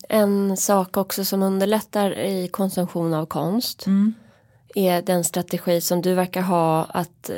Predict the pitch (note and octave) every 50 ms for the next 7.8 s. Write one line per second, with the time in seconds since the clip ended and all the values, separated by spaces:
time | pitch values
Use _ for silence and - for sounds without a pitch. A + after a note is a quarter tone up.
0 | - - F3 E3 D#3+ D#3+ D#3+ - - G3+ G3 F#3 F#3 F3 - - - - F3+ F#3
1 | F3 D3+ - - - D#3 - F3 E3 E3 D#3+ D#3 D#3 D#3+ - - _ - - A3+
2 | A3 A3 - - - - - - - _ _ _ _ _ _ _ _ _ _ _
3 | _ - A3+ A#3+ C4 B3+ C4 - A#3+ A3 - - - - - F#3+ - - - -
4 | - - A#3 G3+ - B3 A#3 A3 G#3+ G#3+ G3+ F#3+ F3 F3 F3 F3+ F3+ F3 F3 E3+
5 | - - F#3+ F3+ - - G#3+ D3+ - - - - - - - - F#3 G#3 A3 G#3+
6 | F#3+ F#3+ F3 G3 G#3+ A3 A3 F#3 F#3+ G#3 G#3 E3+ D#3+ - - - A3+ A#3 G#3+ -
7 | - - - - - - _ _ _ _ - - B3 E4 G#4